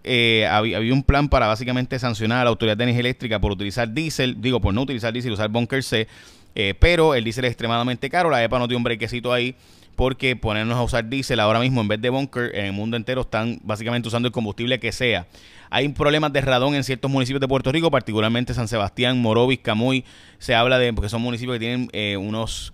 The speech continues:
eh, altos niveles de radón en Puerto Rico, así que estamos al pendiente de los estudios que están haciendo sobre eso. Más de un millón de boricuas no han sacado el Real I D. Esto va a crear un tapón brutal porque de aquí hasta mayo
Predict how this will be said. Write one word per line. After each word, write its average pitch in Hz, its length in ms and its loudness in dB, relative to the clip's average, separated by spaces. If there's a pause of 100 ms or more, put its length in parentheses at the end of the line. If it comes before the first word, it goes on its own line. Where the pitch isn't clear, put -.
(140)
eh, 95 160 -6
altos 107 340 -4
niveles 107 280 0
de 110 80 0
radón 127 420 2 (320)
en 123 160 -8
Puerto 131 320 -4
Rico, 147 460 -2
así - 120 -10
que 98 80 -2
estamos 110 300 -4
al 117 120 -4
pendiente 131 540 -2
de 110 60 -4
los 101 100 -4
estudios 110 240 -6
que 113 60 -6
están 117 180 -4
haciendo 113 240 -6
sobre 117 280 -2
eso. 156 160 -2
Más 117 140 0
de 127 80 2
un 127 60 2
millón 127 180 2
de 127 60 4
boricuas 123 360 2
no 107 80 0
han 117 160 0
sacado 123 300 2
el 113 40 -2
Real 120 340 0
I 120 100 0
D. 170 240 -4 (260)
Esto 101 200 -4
va 120 60 2
a 117 40 0
crear 120 140 0
un 120 80 -2
tapón 120 320 0
brutal 120 280 0
porque 135 180 0
de 95 60 -2
aquí 95 160 -4
hasta 117 220 -2
mayo 117 380 2